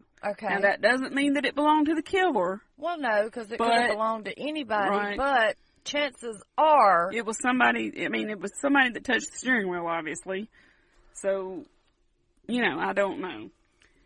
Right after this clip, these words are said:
Speaker 2: Now, despite the lab evidence, I think that the argument can be made that the killer was, first of all, not a conventional rapist.
Speaker 1: No.
Speaker 2: Most rapists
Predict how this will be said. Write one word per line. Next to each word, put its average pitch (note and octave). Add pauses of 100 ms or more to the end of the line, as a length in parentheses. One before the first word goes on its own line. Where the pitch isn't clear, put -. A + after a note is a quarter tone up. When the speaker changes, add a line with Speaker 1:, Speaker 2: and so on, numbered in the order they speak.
(600)
Speaker 2:
Now, G#3+
despite D4
the C#4+
lab C#4
evidence, G3 (420)
I C4+
think D4
that G#3
the C#3
argument A#3
can A3
be A3
made G3
that -
the F3
killer B3 (320)
was, G3+ (880)
first D4
of B3+
all, A3
not G#3
a F#3+
conventional F#3
rapist. - (220)
Speaker 1:
No. C4+ (1600)
Speaker 2:
Most B3+
rapists C4+